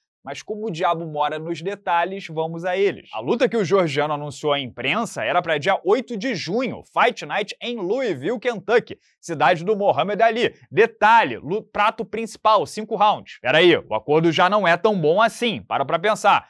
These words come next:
Michel lutou oito de março, quatro de maio e agora oito de junho? Beleza, trabalhou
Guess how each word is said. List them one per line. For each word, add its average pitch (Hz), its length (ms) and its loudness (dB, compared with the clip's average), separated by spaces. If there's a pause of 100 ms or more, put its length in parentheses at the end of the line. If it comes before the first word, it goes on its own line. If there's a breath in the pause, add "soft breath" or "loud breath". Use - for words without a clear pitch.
(160 soft breath)
Michel 147 260 0
lutou 190 540 2
oito 214 260 0
de 196 140 -4
março, 143 600 -2
quatro 196 400 2
de 170 140 -8
maio 135 460 0
e 123 40 -6
agora 143 400 2
oito 254 320 2
de 139 140 -8
junho? 170 400 -6
Beleza, 160 540 4
trabalhou 147 520 2